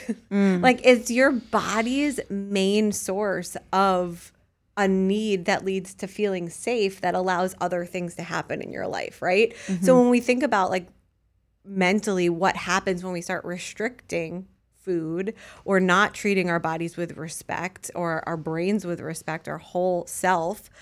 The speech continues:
Speaker 1: you know, we start taking away that safety,
Speaker 2: Mm-hmm.
Speaker 1: right? And it trickles into so many other areas.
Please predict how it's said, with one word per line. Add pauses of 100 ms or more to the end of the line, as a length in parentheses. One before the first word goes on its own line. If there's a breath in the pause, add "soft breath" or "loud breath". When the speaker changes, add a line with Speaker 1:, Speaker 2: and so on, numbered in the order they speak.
(260 soft breath)
Speaker 1:
you
know,
we
start
taking
away
that
safety, (160)
Speaker 2:
Mm-hmm.
Speaker 1:
right?
And
it
trickles
into
so
many
other
areas.